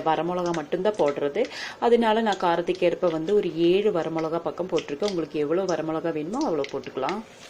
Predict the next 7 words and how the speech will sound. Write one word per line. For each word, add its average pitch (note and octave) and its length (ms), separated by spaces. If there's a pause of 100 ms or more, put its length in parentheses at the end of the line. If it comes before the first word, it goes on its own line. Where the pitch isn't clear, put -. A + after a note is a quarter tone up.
(220)
இது - 160
போட்டுக்கலாம். - 520 (680)
நெக்ஸ்ட்டு - 380
வந்து F#3+ 280
சின்ன G3+ 300
வெங்காயம் G3 380
பார்த்துட்டீங்கன்னா, D#3+ 680